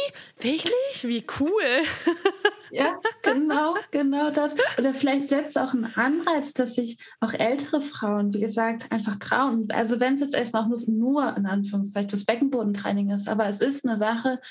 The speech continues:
Speaker 2: für jedes Alter. Es gibt keine Grenze, es gibt kein, keine Altersbeschränkung, wo man sich mit sich als Frau befassen darf. Du darfst dich mit, äh, weiß nicht, vierzehn, fünfzehn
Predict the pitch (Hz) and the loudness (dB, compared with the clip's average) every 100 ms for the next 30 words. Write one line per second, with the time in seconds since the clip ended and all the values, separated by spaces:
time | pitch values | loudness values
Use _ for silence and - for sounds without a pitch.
0 | - - - - - 233 233 226 - 214 | -18 -20 -20 -6 0 2 0 -4 -2 0
1 | 240 240 - 214 226 226 202 - 196 - | 2 0 0 2 2 0 -2 -2 -6 0
2 | 285 285 - - 240 247 226 - 233 269 | 0 0 -8 -4 0 0 -2 0 0 0
3 | - 202 - 285 285 _ _ - 247 254 | -2 -2 -2 -2 -6 _ _ -2 0 2
4 | 240 233 220 214 214 226 262 320 285 - | -2 -2 -2 0 0 0 2 0 0 0
5 | 202 - 170 180 208 262 277 - - - | 0 0 0 0 0 0 0 -8 -16 -2
6 | 233 233 220 233 240 214 226 196 - 233 | 2 2 2 0 0 0 0 -2 0 0
7 | 359 480 - 214 - 196 190 180 180 - | 2 0 -2 -2 -2 -2 -2 -4 -6 -14
8 | _ _ - - _ _ 269 285 294 294 | _ _ -20 -20 _ _ 2 4 2 0
9 | 285 277 262 247 - - - - _ _ | -2 0 0 0 -6 -14 -20 -20 _ _
10 | 233 226 220 214 - - _ _ - 262 | 0 2 0 -4 -14 -20 _ _ -2 0
11 | 262 214 202 - _ - 330 320 262 233 | 0 0 -2 -8 _ 0 0 2 -2 0
12 | 302 339 370 - - 285 330 | 0 0 -2 -4 0 0 -2